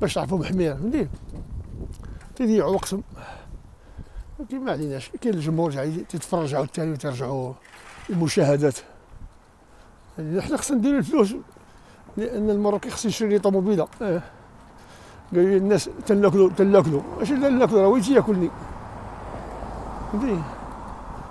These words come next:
آه، ولكن هو تياكل فلوسكم. آه، فلوسكم نتوما. آه. وفلوسكم لا فلوس، آه.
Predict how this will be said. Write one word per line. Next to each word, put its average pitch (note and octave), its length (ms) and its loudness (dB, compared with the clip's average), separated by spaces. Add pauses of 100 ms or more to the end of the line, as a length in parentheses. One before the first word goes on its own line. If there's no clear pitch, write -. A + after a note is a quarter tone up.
(400)
آه، E3 260 -2
ولكن A3+ 180 0
هو C4 80 4
تياكل A3+ 320 4
فلوسكم. G3 380 2 (160)
آه، A3+ 120 0
فلوسكم A3+ 360 -4
نتوما. F3+ 360 -2
آه. F#3 160 -4 (1080)
وفلوسكم B3+ 540 -4
لا C#3+ 140 -2
فلوس، C3+ 300 -8
آه. C#3+ 300 -4